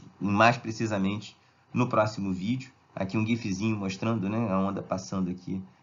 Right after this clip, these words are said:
é, pro anteparo, que tá aqui, né? E aí você vê que tem aqui uma difração, você penetra a onda em regiões que a ótica geométrica não, não permitiria.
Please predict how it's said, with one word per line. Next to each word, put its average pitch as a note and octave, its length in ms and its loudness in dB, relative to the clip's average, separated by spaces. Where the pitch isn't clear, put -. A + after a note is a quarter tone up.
é, F2 480 0
pro F#2+ 140 -2
anteparo, F#2+ 600 2
que - 80 -14
tá F#2 140 -4
aqui, B2+ 340 -2
né? C3 160 0
E G2+ 60 -4
aí F#2 80 2
você G2 120 -2
vê G2 140 0
que F#2+ 100 -8
tem G2 140 -2
aqui F#2+ 140 -4
uma F#2+ 120 0
difração, F#2+ 500 -2
você A#2 120 -6
penetra G#2+ 600 2
a - 20 0
onda G2+ 220 0
em F#2+ 40 0
regiões F#2+ 380 -4
que - 100 -6
a F#2+ 40 2
ótica F2+ 220 -6
geométrica F#2+ 440 -4
não, G#2 160 -4
não G#2 180 -2
permitiria. G#2+ 600 0